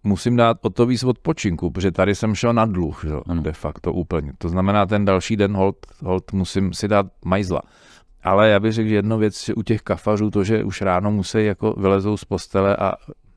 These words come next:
Speaker 1: startujou na to kafe, tak už to je zase taky jeden z příznaků, že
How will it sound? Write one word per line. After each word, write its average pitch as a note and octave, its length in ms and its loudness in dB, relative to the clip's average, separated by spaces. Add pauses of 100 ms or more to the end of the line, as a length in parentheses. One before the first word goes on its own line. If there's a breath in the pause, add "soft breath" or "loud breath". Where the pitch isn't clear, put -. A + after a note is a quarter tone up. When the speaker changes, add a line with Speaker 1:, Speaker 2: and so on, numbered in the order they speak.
(180)
Speaker 1:
startujou G#2 760 0
na F2 120 -8
to G#2 160 -4
kafe, - 460 -4 (640 soft breath)
tak - 200 -8
už G2+ 200 -4
to A2 100 2
je G#2 80 4
zase G2 240 -2
taky G2+ 240 -4
jeden G#2 260 2
z - 40 -14
příznaků, G2 560 -2
že G2+ 160 2